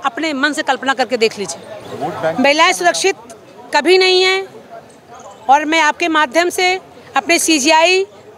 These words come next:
Speaker 1: Honorable वाईके चंद्रचूड़ साहब से कहना चाहूँगी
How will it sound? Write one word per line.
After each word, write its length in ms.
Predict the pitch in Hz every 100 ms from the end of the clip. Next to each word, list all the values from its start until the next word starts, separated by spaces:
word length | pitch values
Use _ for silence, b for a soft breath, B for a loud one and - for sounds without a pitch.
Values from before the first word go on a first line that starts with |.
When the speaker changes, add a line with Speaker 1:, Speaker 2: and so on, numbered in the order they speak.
| -
Speaker 1:
Honorable 400 | 294 349 403 427 392 269 - 254
वाईके 260 | 311 302
चंद्रचूड़ 420 | 370 311 320 349
साहब 260 | 302 311 320
से 140 | 359
कहना 340 | - 311 330 415
चाहूँगी 520 | 403 349 339 330